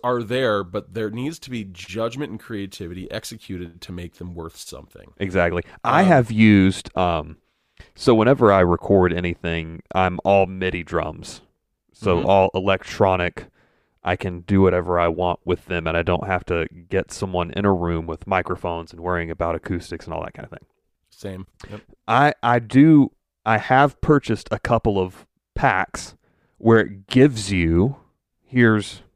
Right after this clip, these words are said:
Speaker 2: this riff on the drums.
Speaker 1: Yep.
Speaker 2: Here's this fill. Here's this beat," whatever. And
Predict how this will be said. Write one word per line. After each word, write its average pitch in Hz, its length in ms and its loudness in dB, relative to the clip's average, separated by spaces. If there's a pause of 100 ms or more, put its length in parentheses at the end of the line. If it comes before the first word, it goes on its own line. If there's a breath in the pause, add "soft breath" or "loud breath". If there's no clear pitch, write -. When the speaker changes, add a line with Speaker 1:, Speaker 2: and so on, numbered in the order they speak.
(420)
Speaker 2:
this 98 320 -6
riff 95 380 -4 (200)
on 98 140 -2
the 95 80 2
drums. - 480 -6 (460)
Speaker 1:
Yep. 92 160 -12
Speaker 2:
Here's 113 220 2
this 104 220 -2
fill. 82 320 0
Here's 101 280 -2
this 98 160 -6
beat," - 360 -12
whatever. - 440 -14 (1080)
And 95 480 0